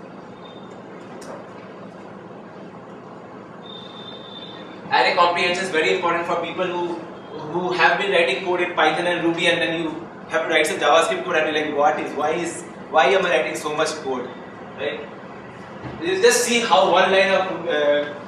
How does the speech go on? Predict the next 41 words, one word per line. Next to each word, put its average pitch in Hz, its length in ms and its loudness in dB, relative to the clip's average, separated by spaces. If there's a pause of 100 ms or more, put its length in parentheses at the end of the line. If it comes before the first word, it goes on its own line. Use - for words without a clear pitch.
CoffeeScript 165 460 -2
compiles 160 340 2
to, 160 80 -6
like, 143 140 -2
about 135 340 -6
eleven 139 280 -4
lines 127 200 -2
of - 160 -6
code 123 200 -6
here. - 120 -10 (1700)
So, 170 80 6 (300)
uh, 151 440 4 (600)
what 147 320 4
my, 175 80 2
my 175 220 6 (200)
code 196 300 2
does 190 240 8
is, 160 180 -2
uh, 156 480 2 (300)
just 170 320 -8
read 175 220 -2
it - 40 4
out, 185 220 6
you'll 175 180 0
understand - 460 2
what - 80 2
it - 100 -2
does. 135 240 0 (400)
So 170 160 2 (120)
it 175 100 2
does, 226 180 8 (220)
uh, 160 140 -2
greetings 214 360 -2
is 190 240 0
the, 175 80 12
uh, 160 240 4 (300)
we, 151 100 -2 (160)
we'll, 147 300 -4
uh, 127 100 -2
so 160 160 -2 (400)
namaste 151 420 2